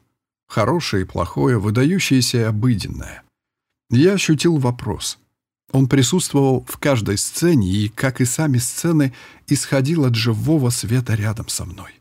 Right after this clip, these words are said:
"Что ты сделал со своей жизнью?"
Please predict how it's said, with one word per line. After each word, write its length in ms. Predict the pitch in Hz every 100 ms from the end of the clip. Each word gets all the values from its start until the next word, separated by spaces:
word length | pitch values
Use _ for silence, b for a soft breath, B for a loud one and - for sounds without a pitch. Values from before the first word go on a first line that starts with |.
| _ _ _ _ _ _ _ _ _ _ _ -
"Что 420 | - - - 170
ты 140 | 165
сделал 540 | 139 117 123 143 127 131
со 200 | - -
своей 400 | - 95 90 92
жизнью?" 600 | - 107 82 - 120